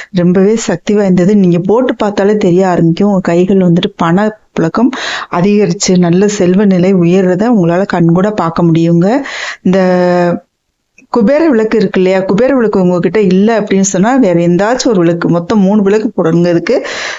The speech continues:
அஹ், குலதெய்வ விளக்கு, அடுத்து வந்துட்டு லட்சுமி தீபம், இந்த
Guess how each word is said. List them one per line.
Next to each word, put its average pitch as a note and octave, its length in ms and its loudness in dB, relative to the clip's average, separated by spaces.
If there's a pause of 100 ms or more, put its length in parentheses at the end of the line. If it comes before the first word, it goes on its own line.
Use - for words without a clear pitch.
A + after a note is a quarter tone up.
(100)
அஹ், F3+ 140 -2
குலதெய்வ G#3+ 420 2
விளக்கு, F#3 360 0
அடுத்து G3 340 0
வந்துட்டு F#3+ 480 2
லட்சுமி F3+ 460 0
தீபம், F3+ 340 0
இந்த F3 360 0